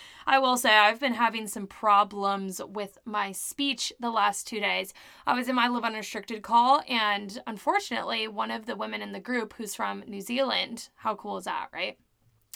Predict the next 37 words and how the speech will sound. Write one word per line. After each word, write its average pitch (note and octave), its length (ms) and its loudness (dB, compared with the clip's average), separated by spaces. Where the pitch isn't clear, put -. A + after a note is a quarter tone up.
She, C4 480 -4
they C#4+ 120 10
had C4+ 160 4
a A#3 40 0
cyclone A#3 760 0
in A#3 140 0
her A#3 200 0
area, B3 640 2
and A3 380 4
she - 100 -2
was B3+ 160 -2
sharing A3 380 4
that G#3 360 4
in G3+ 260 -2
our G3 220 0
<laughs> - 20 -2
initial G3+ 360 -6
call G3+ 360 0
portion G3 640 -2
with G3+ 220 -10
the G3 100 -8
wins G3+ 380 -6
of F#3 100 -16
the G3+ 80 -10
week F#3+ 440 -10
and G3+ 500 -4
challenges G#3+ 500 4
of F#3+ 140 -8
the G3 80 -12
week. - 380 -8
And A3 480 -2
<laughs> - 300 -18
I B3+ 500 2
answered C4 440 0
and A3+ 100 -6
I A#3 100 0
said, A3+ 300 -2